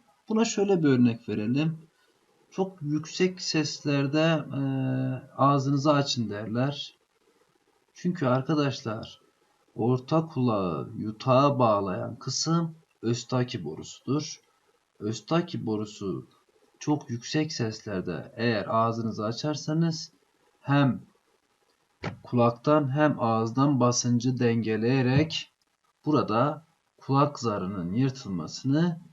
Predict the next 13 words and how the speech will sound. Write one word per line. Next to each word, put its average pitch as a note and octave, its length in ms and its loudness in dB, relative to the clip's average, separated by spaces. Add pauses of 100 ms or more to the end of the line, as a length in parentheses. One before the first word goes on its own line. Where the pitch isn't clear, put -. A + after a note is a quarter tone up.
(480)
engeller. B2 840 -2 (1160)
İç B3 300 2
kulakta F#3 880 6
hem F#3+ 320 4
işitme D#3+ 800 0
hem F3 300 2
de D#3 200 2
denge C#3+ 440 4
duyusu B2+ 460 2
ile G2+ 320 2
ilgili A#2 260 0
yapılar G#2 580 0
bulunur. - 680 -4